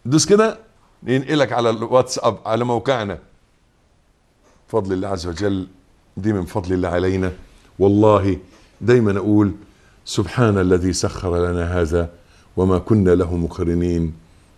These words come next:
وإنا إلى ربنا لمنقلبون. احمدوا نعمة ربنا وعيشوا معانا هنا في الدورة الجديدة للاستعداد لرمضان، ودي الدورة رقم تمانية من سنة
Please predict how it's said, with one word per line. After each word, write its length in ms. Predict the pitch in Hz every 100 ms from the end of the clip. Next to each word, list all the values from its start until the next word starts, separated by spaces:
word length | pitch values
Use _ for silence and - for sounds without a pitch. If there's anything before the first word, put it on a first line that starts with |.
| 92
وإنا 360 | 101 113 95 87
إلى 240 | 90 82
ربنا 400 | 85 76 85 78
لمنقلبون. 640 | 78 78 - 73 71 69 67 - _ - _ _ _ - - - - - -
احمدوا 300 | 120 104 98
نعمة 240 | 98 87 92
ربنا 400 | 82 110 120 - - - _ _ - -
وعيشوا 540 | 90 85 120 143 - 104
معانا 520 | 87 104 104 101 104 - _ _ - _ - - _ -
هنا 360 | 117 127 156 - - - - -
في 520 | - 101 95 92 92 - - -
الدورة 440 | 82 104 120 117
الجديدة 480 | 92 101 95 110 98
للاستعداد 560 | 95 90 110 98 113
لرمضان، 480 | 104 101 101 107 135
ودي 200 | 110 95
الدورة 480 | 95 90 113 107 101
رقم 220 | 117 104
تمانية 540 | 92 92 92 90 82 71 - _ _ _ - -
من 120 | 87 85
سنة 320 | 123 120